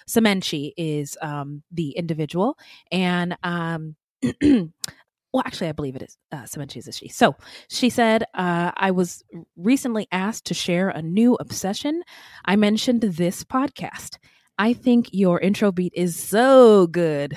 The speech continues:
<laughs> So do I, girl. "I think the concept is good. Love hearing about, hearing about cases that, um, isn't all played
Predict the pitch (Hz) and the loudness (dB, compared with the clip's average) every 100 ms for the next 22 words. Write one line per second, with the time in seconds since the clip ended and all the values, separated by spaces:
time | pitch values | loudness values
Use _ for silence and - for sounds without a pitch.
0 | - - 220 196 - 233 156 180 190 - | -14 -8 -6 -6 -4 -4 -4 -6 -8 -12
1 | 85 - - - - 214 262 277 311 - | -12 -14 -20 -16 0 4 4 2 0 0
2 | 240 226 240 - 196 - - - 175 160 | -2 0 0 0 -4 -6 -14 -10 -8 -6
3 | 160 160 175 _ _ - 185 208 240 233 | -4 -4 -6 _ _ -8 0 2 2 2
4 | 214 175 170 - - 220 185 165 147 - | 2 0 -4 -4 0 2 2 -2 -6 -4
5 | 190 - 175 - 151 - _ _ - 160 | -4 -2 -4 -4 -6 -8 _ _ -12 -8
6 | 147 147 - 202 196 180 175 - 196 196 | -6 -8 -2 -2 0 0 -2 -2 0 0